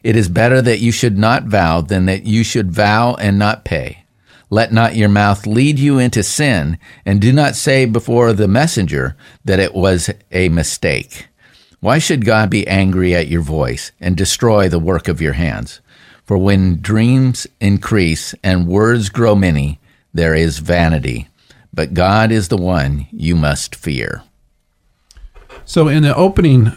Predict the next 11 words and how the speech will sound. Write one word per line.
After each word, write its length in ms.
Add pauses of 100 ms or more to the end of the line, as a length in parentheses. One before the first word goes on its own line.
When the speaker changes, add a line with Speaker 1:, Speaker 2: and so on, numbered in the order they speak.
(100)
Speaker 2:
verse, 760
in 300
verses, 520
we're 120
called 580 (140)
to 80
listen. 720 (460)
My 200
contention 520
is 280
that, 240